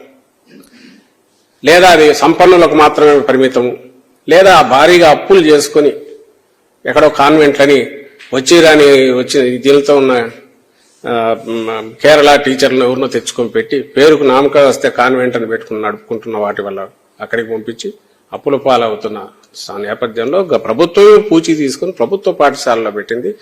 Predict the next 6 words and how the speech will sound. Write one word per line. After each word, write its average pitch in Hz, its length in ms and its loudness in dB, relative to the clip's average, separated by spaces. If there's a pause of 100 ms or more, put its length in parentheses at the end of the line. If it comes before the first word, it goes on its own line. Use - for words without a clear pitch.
(400)
సక్సెస్ఫుల్గా 214 640 2
రన్ 156 240 4
అవుతోంది. 139 480 0 (1300)
అందరూ 156 220 2
గమనిస్తూనే 170 580 4
ఉన్నారు. 120 280 -2